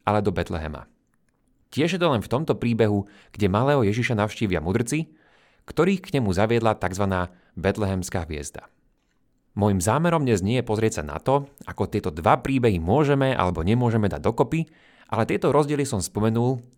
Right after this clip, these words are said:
kvôli ich vianočnej hviezde, na ktorú sa dnes paradoxne pokúsime posvietiť.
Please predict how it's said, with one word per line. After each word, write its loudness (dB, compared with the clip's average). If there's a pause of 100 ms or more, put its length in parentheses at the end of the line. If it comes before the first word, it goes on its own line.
(180)
kvôli 4
ich -2
vianočnej 0
hviezde, -4 (400)
na 2
ktorú -2
sa 0
dnes 0
paradoxne 0 (320)
pokúsime 0
posvietiť. -8